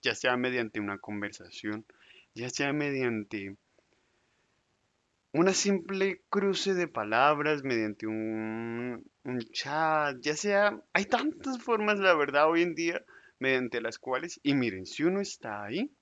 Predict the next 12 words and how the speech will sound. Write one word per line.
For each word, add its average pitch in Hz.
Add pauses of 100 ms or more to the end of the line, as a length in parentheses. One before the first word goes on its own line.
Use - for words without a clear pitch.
(420)
aunque 185
las 208
personas 262
te 208
digan 175
que 120
no, 165 (1300)
en 139
algún 156
momento 165
necesitarán 107
ayuda 104